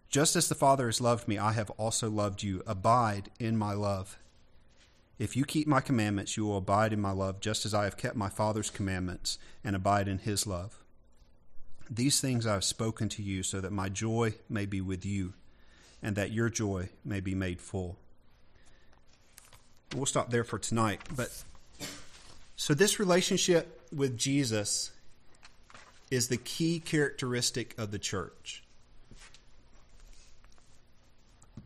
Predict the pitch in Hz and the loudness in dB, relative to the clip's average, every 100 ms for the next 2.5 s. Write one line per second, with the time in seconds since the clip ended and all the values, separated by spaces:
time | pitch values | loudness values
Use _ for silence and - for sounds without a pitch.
0 | - - 120 117 - 190 196 - 123 120 | -16 -8 -4 -2 2 4 4 2 0 0
1 | 120 151 156 143 - 131 127 110 - 120 | 4 4 4 -2 -2 -2 0 0 0 -2
2 | - 123 120 117 - | 0 2 2 0 -4